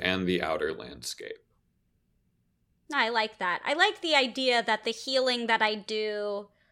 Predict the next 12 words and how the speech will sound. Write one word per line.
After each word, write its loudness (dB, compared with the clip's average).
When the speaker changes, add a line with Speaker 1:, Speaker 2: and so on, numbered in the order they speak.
Speaker 2:
within 0
the -2
three-dimensional, -2
like, -2
mundane -2
world -6
affects 2
the, 2
the -2
subconscious, 2
the -4
dream, -6